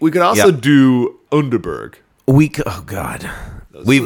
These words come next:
Speaker 1: are
Speaker 2: we've had lots of guests
Speaker 1: With
Speaker 2: over the,
Speaker 1: plenty of guests,
Speaker 2: you know,
Speaker 1: plenty of
Speaker 2: from,
Speaker 1: people.
Speaker 2: from A E Bennett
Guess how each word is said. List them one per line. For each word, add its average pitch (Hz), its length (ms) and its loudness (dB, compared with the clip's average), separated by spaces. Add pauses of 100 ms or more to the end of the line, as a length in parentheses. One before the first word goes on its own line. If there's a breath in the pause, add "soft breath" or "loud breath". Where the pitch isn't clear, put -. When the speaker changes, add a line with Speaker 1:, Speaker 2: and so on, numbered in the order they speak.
Speaker 1:
are 110 40 -6
Speaker 2:
we've 120 240 0
had 101 280 0
lots 101 240 0
of 78 100 -16
guests - 680 -8
Speaker 1:
With 90 160 -16
Speaker 2:
over 127 220 2
the, 131 100 2
Speaker 1:
plenty 127 380 -6
of 127 100 -6
guests, 127 320 -2
Speaker 2:
you 107 140 0
know, 98 140 2
Speaker 1:
plenty 127 120 0
of 123 40 -2
Speaker 2:
from, 120 160 2
Speaker 1:
people. 117 260 -4
Speaker 2:
from 95 320 -2
A 104 80 2
E 98 220 -2
Bennett 95 380 -2